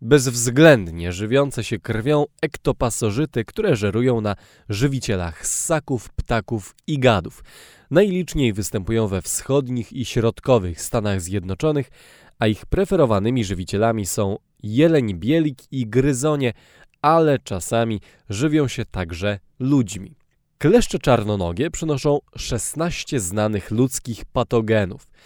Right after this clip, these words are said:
w tym czynnik wywołujący boreliozę. Szacuje się, że w samych Stanach Zjednoczonych rocznie odnotowuje się aż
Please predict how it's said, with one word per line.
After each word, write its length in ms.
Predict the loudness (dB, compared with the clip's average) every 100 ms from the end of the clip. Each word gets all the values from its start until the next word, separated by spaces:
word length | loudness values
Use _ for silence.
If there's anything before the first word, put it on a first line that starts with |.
| -20 -20 -16
w 120 | -4
tym 280 | 4 6 4 -8 _
czynnik 520 | 0 0 0 -2 -4
wywołujący 720 | -4 -4 -2 2 2 0 -4
boreliozę. 800 | -2 0 2 0 2 2 0 -4 -16 -20 -20 -20 _ -12
Szacuje 420 | -4 -2 0 0
się, 140 | 0 0
że 180 | 0 -2
w 60 |
samych 360 | 2 2 2 -2
Stanach 460 | 2 2 2 -2
Zjednoczonych 880 | -4 -6 -4 -6 -4 -4 -4 -6 -8 -20 _ _
rocznie 500 | 2 2 2 -2 0
odnotowuje 760 | -2 -2 -2 -2 -2 0 0 -2
się 200 | -4 -2
aż 300 | -4 -6